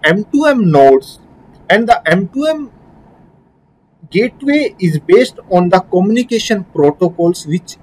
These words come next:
are native to the M two M area network. Fine. So this native protocol is used to communicate between the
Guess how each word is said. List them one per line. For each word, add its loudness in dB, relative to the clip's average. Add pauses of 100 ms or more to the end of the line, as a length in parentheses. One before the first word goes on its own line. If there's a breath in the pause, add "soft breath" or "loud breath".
are 4 (760)
native -4 (680)
to 0
the 2 (720)
M 2
two 0
M 0 (720)
area 4
network. -10 (240)
Fine. -2 (200)
So -8
this -10
native -6
protocol -2
is -4
used -4 (460)
to -4
communicate 0
between -2
the 0